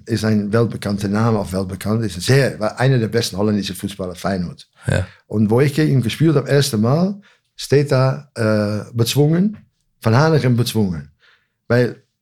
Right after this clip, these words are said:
Speaker 1: ich war immer, wenn, wenn wir den Ball hatten, war ich, war ich im Angriff.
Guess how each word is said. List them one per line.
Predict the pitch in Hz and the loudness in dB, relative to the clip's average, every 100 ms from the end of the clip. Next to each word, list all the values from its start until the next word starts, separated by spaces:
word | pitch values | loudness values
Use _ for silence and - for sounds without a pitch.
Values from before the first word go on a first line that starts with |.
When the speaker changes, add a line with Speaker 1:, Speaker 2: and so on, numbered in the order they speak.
| _ _ _ _ _ | _ _ _ _ _
Speaker 1:
ich | 147 135 | -2 0
war | 170 | 0
immer, | 175 185 180 185 - _ | 2 2 2 -2 -10 _
wenn, | - 127 147 123 | 0 2 2 2
wenn | 131 143 | 2 4
wir | 226 | 4
den | 170 | 4
Ball | 117 104 | 2 2
hatten, | 127 202 202 - _ _ _ _ _ _ _ | 0 0 -2 -2 _ _ _ _ _ _ _
war | - 107 117 | -4 0 2
ich, | 117 143 - | 2 0 -2
war | 131 | -2
ich | 147 | 0
im | 160 | 0
Angriff. | 190 147 110 - | 2 2 0 -2